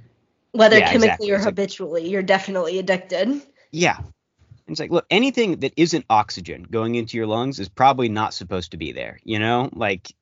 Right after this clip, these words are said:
Speaker 2: and that's fine. But you gotta own up to it. Just admit this fact.
Speaker 1: It's like, I already know I'm gonna die early.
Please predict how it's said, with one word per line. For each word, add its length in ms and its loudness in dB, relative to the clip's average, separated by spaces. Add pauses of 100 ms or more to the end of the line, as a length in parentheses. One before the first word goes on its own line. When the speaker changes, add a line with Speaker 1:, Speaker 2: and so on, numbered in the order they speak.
(180)
Speaker 2:
and 200 -6
that's 180 0
fine. 360 2 (800)
But 80 -6
you 60 -6
gotta 220 6
own 180 -2
up 160 -10
to 140 -14
it. 120 -16 (1040)
Just 180 -10
admit 260 -4
this 120 -12
fact. 400 -14 (300)
Speaker 1:
It's 160 -12
like, 120 0 (100)
I 200 2
already 280 -2
know 220 -2
I'm 160 -4
gonna 220 -4
die 320 -4
early. 520 -6